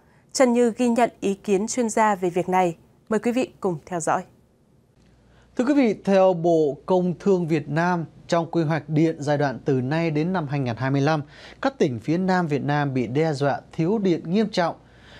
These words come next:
Speaker 2: Nếu dự án đường dây năm trăm ki-lô-oát Vũng Áng, Dốc Sỏi, Pleiku hai để đưa điện từ miền Bắc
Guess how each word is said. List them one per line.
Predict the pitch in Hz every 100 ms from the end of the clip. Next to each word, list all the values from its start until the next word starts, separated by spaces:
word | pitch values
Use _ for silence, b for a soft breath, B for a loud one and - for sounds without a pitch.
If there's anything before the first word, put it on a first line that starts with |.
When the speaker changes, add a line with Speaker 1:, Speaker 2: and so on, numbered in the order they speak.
| B
Speaker 2:
Nếu | 170 170 185 269 269
dự | 180
án | 147 147 170 226
đường | 175 131
dây | 123 147 143
năm | 143 175 165
trăm | 165 156
ki-lô-oát | 139 160 143 143 202 220
Vũng | 151 -
Áng, | - 147 139 202 - B B -
Dốc | 190 226
Sỏi, | - 151 107 98 117 -
Pleiku | 160 160 - 175
hai | 156 175 185 180 B B B B -
để | - 143 123 117 117 - -
đưa | 285 208 214
điện | 185 180 170 - -
từ | 147
miền | 131 131 127
Bắc | 226